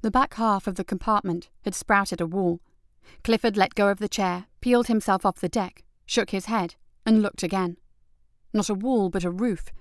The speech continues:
steep and angled, erupted through the compartment floor. He fell against the hatch lintel and stared out, almost wanting to laugh. The Grace of Dover had impaled herself on the northern tower of Tower Bridge. A metallic bang from above snapped him out of it.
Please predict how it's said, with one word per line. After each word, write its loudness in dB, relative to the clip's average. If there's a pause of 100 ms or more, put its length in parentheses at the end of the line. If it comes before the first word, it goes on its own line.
(120)
steep -4
and 0
angled, 0 (280)
erupted 2
through 2
the -4
compartment 2
floor. -4 (840)
He -4
fell 0
against -4
the -2
hatch -4
lintel 0
and 0
stared -2
out, -6 (300)
almost 2
wanting 0
to -2
laugh. -2 (500)
The 0
Grace -2
of -8
Dover 0
had -2
impaled 0
herself -4
on 2
the 2
northern 0
tower 0
of -4
Tower -2
Bridge. -6 (1040)
A 4
metallic 0
bang 4
from -2
above 0
snapped -2
him 0
out 0
of -8
it. -12